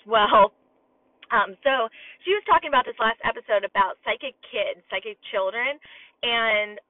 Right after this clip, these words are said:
I got so much from that episode, but it made me really, well, it made me think about myself. It also made me think about other people that have children. So, um, I have a niece and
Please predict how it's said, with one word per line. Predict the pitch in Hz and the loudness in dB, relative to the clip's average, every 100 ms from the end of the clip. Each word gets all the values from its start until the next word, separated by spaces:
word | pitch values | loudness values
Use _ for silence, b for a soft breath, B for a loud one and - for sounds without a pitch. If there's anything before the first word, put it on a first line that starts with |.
| _ _ _ _ - | _ _ _ _ 0
I | 214 | 0
got | 254 285 - _ | 0 -2 -2 _
so | - 254 | -8 -6
much | 285 - | -6 -8
from | 220 190 | -12 -12
that | 156 | -12
episode, | 123 160 - 160 151 _ | -12 -14 -12 -10 -12 _
but | 233 214 - | -4 -2 -4
it | 220 208 | -10 -10
made | 208 226 220 | -10 -10 -12
me | 214 196 185 | -14 -14 -8
really, | 202 196 196 185 180 _ b b | -4 -4 -4 -8 -12 _ b b
well, | 262 262 - | 0 2 2
it | 247 | -2
made | 269 | -4
me | 339 | -6
think | 294 | -6
about | 277 | -4
myself. | 269 262 202 208 | -4 -4 -4 -2
It | |
also | 196 247 | -6 -6
made | 214 196 | -12 -14
me | 190 | -14
think | 180 | -8
about | 185 175 | -8 -8
other | 170 180 | -10 -12
people | 302 320 185 - - - | -16 -8 -6 -6 -8 -10
that | 208 | -10
have | - - | -10 -10
children. | 392 - - 196 _ | -10 -8 -10 -12 _
So, | 226 220 220 b b b - | 2 2 0 b b b -6
um, | 214 202 196 190 - | 0 2 2 -2 -2
I | 220 277 | -2 -2
have | 240 226 220 - | -4 -2 -2 -4
a | 190 | -12
niece | 214 220 | -14 -18
and | - | -20